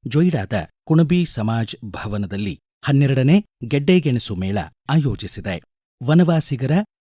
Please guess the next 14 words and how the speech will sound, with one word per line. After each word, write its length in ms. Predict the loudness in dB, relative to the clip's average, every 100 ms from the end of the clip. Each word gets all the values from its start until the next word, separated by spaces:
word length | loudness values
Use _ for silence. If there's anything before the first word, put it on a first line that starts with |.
| -6
ಆರೋಗ್ಯ 400 | 0 2 2 0
ಪೋಷಕ 460 | -2 -2 -2 -2 0 0 _ _ -4
ಮತ್ತು 240 | -2 -2
ಸುರಕ್ಷಿತ 540 | 0 -2 -2 -2 0
ಆಹಾರ 540 | 0 0 -2 -2 0 0
ಬೆಳೆಗಳಿಗೆ 680 | 0 -6 -6 -6 -4 -6 -8 -4
ಪ್ರೋತ್ಸಾಹ 480 | 0 0 0 -2 -2
ನೀಡಲು 460 | -2 -2 0 0 -2 _ -2
ಕಳೆದ 240 | 0 2
ಹನ್ನೊಂದು 520 | 2 2 4 6 6 2
ವರ್ಷಗಳಿಂದ 580 | -2 0 0 0 -2 -2 -6 _ -14 -4
ಗೆಡ್ಡೆಗೆಣಸು 680 | -2 2 2 2 -2 -2
ಮೇಳ 240 | -4 -2 -4 -6 _
ಆಯೋಜಿಸಲಾಗುತ್ತಿದೆ. 1000 | 2 4 4 0 -6 -6 -8 -10 -8 -8